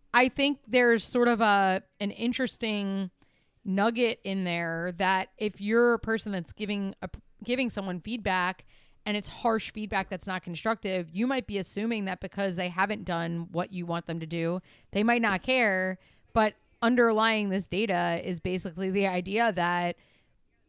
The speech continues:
a lot of folks might care, and it might be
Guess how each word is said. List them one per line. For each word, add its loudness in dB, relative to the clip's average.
a 4
lot 4
of 2
folks 0
might 2
care, -6
and 2
it -2
might 0
be -2